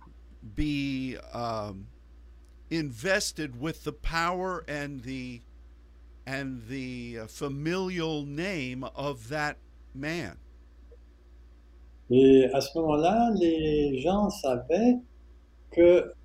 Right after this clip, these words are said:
Speaker 2: euh, ceux qui, qui entraient,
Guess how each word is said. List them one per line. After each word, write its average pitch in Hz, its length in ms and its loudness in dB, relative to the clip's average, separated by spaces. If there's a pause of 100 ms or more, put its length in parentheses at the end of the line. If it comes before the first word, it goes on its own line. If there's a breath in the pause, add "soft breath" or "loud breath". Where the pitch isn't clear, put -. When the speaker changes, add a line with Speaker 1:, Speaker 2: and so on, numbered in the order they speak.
(180)
Speaker 2:
euh, 123 920 -2 (880)
ceux 175 240 8
qui, 147 260 -6 (300)
qui 131 240 2
entraient, 226 440 2